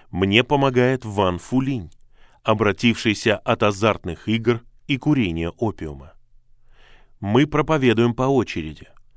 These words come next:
никогда не оставляя гостевую комнату без кого-то, кто проповедовал бы с утра до ночи.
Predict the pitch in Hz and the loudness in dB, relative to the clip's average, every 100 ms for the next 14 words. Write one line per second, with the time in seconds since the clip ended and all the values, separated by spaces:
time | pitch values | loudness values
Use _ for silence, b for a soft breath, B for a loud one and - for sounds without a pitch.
0 | - - - 101 123 131 120 117 143 147 | -20 -16 -2 2 4 2 2 2 4 2
1 | 143 - 139 127 123 107 101 113 - 110 | 0 0 0 2 2 2 0 0 0 2
2 | 107 87 - 101 101 107 120 113 - - | 2 2 0 0 0 -4 -6 -10 -16 -6
3 | 101 117 - 95 80 107 120 110 _ _ | 0 0 0 -4 0 0 -2 -8 _ _
4 | - - 123 135 147 143 120 107 110 120 | -8 2 2 4 2 2 2 2 2 -2
5 | 104 117 - 131 113 92 80 92 95 82 | 0 -2 0 -2 0 0 0 -2 -4 -8
6 | - | -14